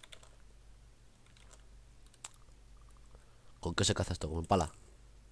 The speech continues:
¿Qué? Qué susto me he dado. He oído una flecha, que era la que estaba en el suelo, pero me parece que me habían tirado una flecha.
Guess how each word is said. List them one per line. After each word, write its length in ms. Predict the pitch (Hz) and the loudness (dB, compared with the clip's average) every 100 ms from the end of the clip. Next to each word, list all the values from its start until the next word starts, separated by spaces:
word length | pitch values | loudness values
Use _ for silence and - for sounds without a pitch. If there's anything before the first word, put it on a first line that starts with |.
| - - - - - - - - - - - - - - - - - - - - - - - - - | -20 -20 -20 -20 -20 -20 -20 -18 -18 -18 -18 -18 -20 -20 -20 -20 -20 -20 -20 -20 -20 -20 -20 -20 -6
¿Qué? 240 | 92 104 - - - - - - - - - - - - | -4 -4 -8 -18 -18 -18 -18 -18 -20 -20 -20 -20 -20 -8
Qué 80 | 98 | 0
susto 220 | 92 98 | 2 6
me 100 | 104 | 6
he 40 | 90 | 8
dado. 180 | 95 87 - - - - - - - - - - - - - - - - - - - | 6 4 -10 -20 -20 -20 -20 -20 -20 -18 -18 -18 -20 -20 -20 -20 -20 -20 -20 -8 4
He 80 | |
oído 340 | 98 110 107 110 | 10 10 12 12
una 200 | 110 107 | 12 10
flecha, 400 | - 120 110 107 | 8 8 8 6
que 220 | 90 87 | 4 6
era 140 | 98 104 | 10 12
la 100 | 98 | 10
que 80 | |
estaba 200 | 92 101 | 12 12
en 60 | 104 | 12
el 80 | 101 | 12
suelo, 280 | 104 98 110 | 12 10 6
pero 160 | 90 | 2
me 300 | 87 80 90 | 2 2 2
parece 320 | 92 98 107 | 4 4 6
que 80 | 98 | 4
me 80 | 90 | 6
habían 160 | 92 104 | 6 6
tirado 200 | 101 110 | 6 6
una 100 | 98 | 4
flecha. 320 | 92 - | 2 0